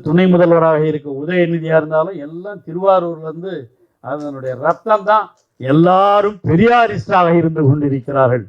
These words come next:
என்பதை யாரும் மறுக்க முடியாது. அப்படி ஒரு திருவாரூர் தங்கராசு அவரு கலைஞர் எழுதிய கதை வசனம் பராசக்தி.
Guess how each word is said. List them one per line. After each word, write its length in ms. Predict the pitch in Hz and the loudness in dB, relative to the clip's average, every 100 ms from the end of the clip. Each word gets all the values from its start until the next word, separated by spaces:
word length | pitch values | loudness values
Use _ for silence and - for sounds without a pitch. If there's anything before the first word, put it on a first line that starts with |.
| - | -12
என்பதை 340 | 127 139 135 | -8 -4 0
யாரும் 340 | 123 127 143 117 | 2 2 0 -6
மறுக்க 320 | 117 110 113 | -10 -10 -14
முடியாது. 440 | 92 95 92 87 _ _ _ _ _ _ _ _ - | -16 -20 -20 -20 _ _ _ _ _ _ _ _ -2
அப்படி 320 | 127 123 190 | -2 0 0
ஒரு 240 | 180 160 127 | 2 2 0
திருவாரூர் 600 | 135 156 160 151 135 104 | -2 2 4 4 0 -2
தங்கராசு 560 | 127 123 123 107 104 110 _ _ _ _ _ - | -4 2 2 2 -2 -14 _ _ _ _ _ 0
அவரு 340 | 123 131 117 139 _ _ _ _ _ _ _ - | 4 4 2 0 _ _ _ _ _ _ _ -4
கலைஞர் 480 | 131 165 190 185 156 | 2 2 2 0 2
எழுதிய 380 | 147 139 131 123 | 4 4 2 0
கதை 280 | 107 127 147 | -2 0 2
வசனம் 400 | 135 117 113 101 113 | 2 0 -8 -8 -2
பராசக்தி. 640 | 127 147 - 120 _ | 2 2 0 -8 _